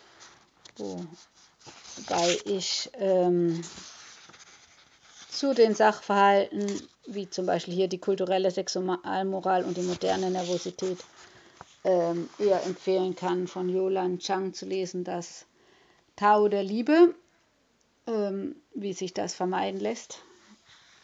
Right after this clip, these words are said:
dass es zu solchen Problematiken kommt. Ähm, gehört nicht in den Kontext hier, das Buch. Ist hier ein Kapitel bei Freud zum Beispiel, ähm,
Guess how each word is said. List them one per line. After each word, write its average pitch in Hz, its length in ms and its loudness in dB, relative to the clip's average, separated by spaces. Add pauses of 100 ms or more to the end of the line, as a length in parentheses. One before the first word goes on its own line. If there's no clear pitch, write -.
(120)
dass 202 180 -8
es - 240 -12 (560)
zu - 160 -18
solchen 208 340 -2
Problematiken 208 920 -6 (100)
kommt. 262 420 -2 (1080)
Ähm, 180 260 -2
gehört 175 300 -2
nicht 185 180 -6
in 196 80 -6
den 190 180 -6
Kontext 214 480 -8
hier, 269 120 -6
das 262 160 -8
Buch. 311 200 -12 (4000)
Ist 233 240 -2
hier 220 140 4
ein 214 200 2
Kapitel 233 760 2
bei 202 360 2
Freud 202 440 0
zum 202 240 -6
Beispiel, 190 840 0
ähm, 175 640 2